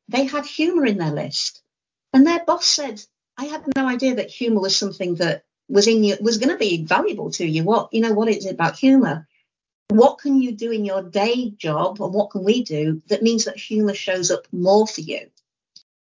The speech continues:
And the guy said, "I just wanna have some fun with PowerPoints. I just don't wanna do script, bullet points. You know, I, I wanna be able to go and have a bit of fun with it." And he went, "Go do it." And, you know, this guy went from being like a, you know, coming to work four out of ten, it's fine,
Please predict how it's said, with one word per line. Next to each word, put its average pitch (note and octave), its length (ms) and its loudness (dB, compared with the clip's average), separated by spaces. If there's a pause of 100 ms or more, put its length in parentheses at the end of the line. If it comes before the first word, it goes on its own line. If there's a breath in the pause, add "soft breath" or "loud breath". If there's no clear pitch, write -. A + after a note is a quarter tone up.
(140)
And G#3+ 120 4
the A3+ 60 4
guy A#3 220 0
said, G#3+ 300 -6
"I A#3 100 -8
just C4+ 200 -4
wanna B3+ 140 -4
have A3+ 160 -8
some F#3+ 140 -6
fun G3+ 240 -4
with E3 180 -8
PowerPoints. E3 680 -2
I G3 100 -2
just - 240 -2
don't A#3 180 -2
wanna G#3 240 0
do F#3 500 2
script, - 640 -2
bullet G#3+ 300 -2
points. E3+ 540 -6
You F#3+ 60 -4
know, E3 200 0
I, A3 100 0 (320)
I G#3 60 2
wanna C4 140 6
be C4 100 4
able A#3+ 140 0
to - 80 -4
go A3+ 80 -2
and A3 80 0
have G#3 80 0
a G3+ 60 0
bit - 120 -4
of E3 80 -10
fun C#4 180 4
with G3+ 140 0
it." D3+ 60 0
And F3 100 -4
he G3+ 60 -2
went, F#3+ 180 0
"Go G#3 140 2
do F3 160 0
it." C#3+ 160 -4 (760)
And, C4 120 8
you D4+ 60 4
know, D#4 140 4
this D#4 240 -4
guy A#3+ 380 -4
went A#3+ 260 -6
from G#3+ 220 0
being A3 260 2
like F#3+ 280 -2
a, F3 380 -2
you F#3+ 120 -2
know, F3+ 200 0
coming F3+ 240 -6
to E3+ 120 0
work E3+ 260 2
four E3 200 2
out D#3+ 120 4
of D#3+ 80 -6
ten, D#3+ 260 0
it's E3 140 -6
fine, D3+ 520 -2